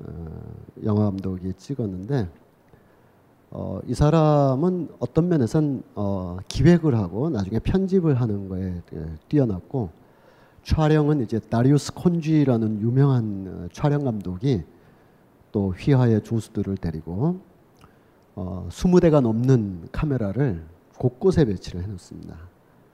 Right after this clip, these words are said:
어, 마스터샷을 찍기 위해서 위에서 내려다보는 것부터 시작해서, 어, 아주 초소형 카메라까지 다 따라다니는데,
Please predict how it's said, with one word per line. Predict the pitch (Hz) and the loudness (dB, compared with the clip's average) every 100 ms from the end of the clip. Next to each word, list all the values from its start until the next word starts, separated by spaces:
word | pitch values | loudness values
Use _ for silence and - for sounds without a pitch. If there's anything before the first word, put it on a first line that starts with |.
| _ _ _ _ - | _ _ _ _ -12
어, | |
마스터샷을 | 95 117 117 - 127 - 120 107 113 | -2 0 0 2 0 2 0 0 -6
찍기 | - - 120 | -8 -12 -6
위해서 | 104 95 147 170 151 | -4 -4 0 0 0
위에서 | 98 117 127 | 0 2 2
내려다보는 | 98 101 127 151 143 123 110 101 | 0 4 6 8 6 4 -2 -4
것부터 | 95 92 | -6 -8
시작해서, | - 98 - 87 156 107 - _ _ _ _ _ _ _ _ _ _ _ | -8 -8 -8 -4 -2 -2 -4 _ _ _ _ _ _ _ _ _ _ _
어, | - 80 85 80 78 - - - | -16 -12 -12 -14 -18 -20 -16 -12
아주 | - 196 175 | 0 4 4
초소형 | - 170 185 156 139 | 2 0 4 4 2
카메라까지 | - 170 147 117 98 101 | -2 0 0 0 -4 -6
다 | - - 135 | -8 -8 -4
따라다니는데, | 143 139 117 101 92 92 101 143 87 | 0 2 2 0 -4 -6 -2 0 -2